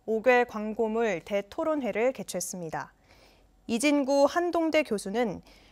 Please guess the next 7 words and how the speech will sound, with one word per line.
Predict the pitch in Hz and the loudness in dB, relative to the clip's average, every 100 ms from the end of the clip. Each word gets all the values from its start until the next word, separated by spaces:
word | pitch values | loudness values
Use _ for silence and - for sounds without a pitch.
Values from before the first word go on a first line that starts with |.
| _ | _
국내외 | 240 240 269 277 | -2 4 6 8
조형물과 | 277 233 254 262 240 220 233 226 | 6 4 4 4 2 6 8 8
도시 | - 214 - 254 | 4 -4 -2 2
간판 | 233 220 247 226 226 | 2 2 0 0 0
개선 | 214 190 226 233 | -4 -2 -2 0
사례를 | 220 190 180 247 | -2 0 2 0
소개했으며 | 269 294 233 180 180 175 156 | 0 -4 -4 -4 -6 -4 -4